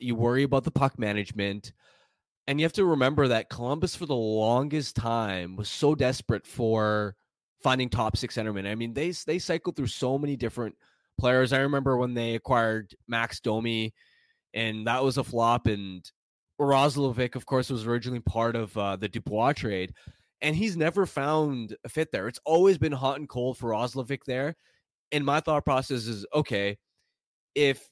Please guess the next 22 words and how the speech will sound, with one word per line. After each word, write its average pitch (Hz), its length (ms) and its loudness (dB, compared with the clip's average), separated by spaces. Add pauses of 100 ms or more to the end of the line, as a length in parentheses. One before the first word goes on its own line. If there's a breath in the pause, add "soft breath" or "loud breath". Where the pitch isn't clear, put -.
you 143 160 2
aren't 165 240 4
able 180 280 0
to 135 100 0
stick - 480 0
it 151 120 0
as 113 200 -4
a 113 40 -6
top 131 320 0
six - 240 -6
centerman 110 540 -2 (160)
on 117 480 0
one 123 140 -2
of 127 40 -2
the 120 60 -2
worst 139 240 2
teams 139 220 -2
in 131 60 0
the 117 100 0
N 113 100 0
H 110 180 -2
L, 92 300 -2